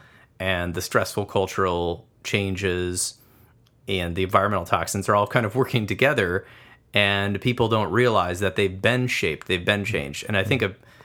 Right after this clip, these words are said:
um, an easy example of this is anyone who was born, um, before the nineteen nineties or maybe before, where you grew up without a cell phone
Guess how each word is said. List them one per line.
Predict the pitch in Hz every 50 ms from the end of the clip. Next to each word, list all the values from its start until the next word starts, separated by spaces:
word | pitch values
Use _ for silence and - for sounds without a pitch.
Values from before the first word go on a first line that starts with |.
| - - - _ _ _ _ _ -
um, | - 92 92 85 85 82 -
an | 110 110
easy | 110 127 165 165 - 120
example | 98 92 - 101 95 92 98 92
of | 90 87
this | 85 90 90 90 - - -
is | 107 98 92 90 - - -
anyone | 117 113 117 113 107 98 98 92 95
who | 95 98 101 101 98
was | 95 92 90 -
born, | - - 98 95 90 87 90 90 87 87 - _ _ _ _ _ _ _ _ _ -
um, | - 92 87 85 85 85 82 87 90 87 92 - _ _ _ -
before | 113 107 95 - - 101 95 92 92 87 85 85 85 85
the | 82 95
nineteen | 92 92 85 - - 90 87
nineties | 85 85 87 87 87 82 82 82
or | 85 76 73 - -
maybe | 98 95 90 90 82
before, | 80 90 - - 98 95 87 85 - - - - - - - - -
where | - 110 101 90 87 90
you | 90 - - 101 98 92 90
grew | - 123 127 127 123 113
up | 107 104 101 -
without | 95 92 85 98 101 104 101 - - _ _ _ _ -
a | 101
cell | - - 113 110 110
phone | 110 - 107 98 87 85 87 95 113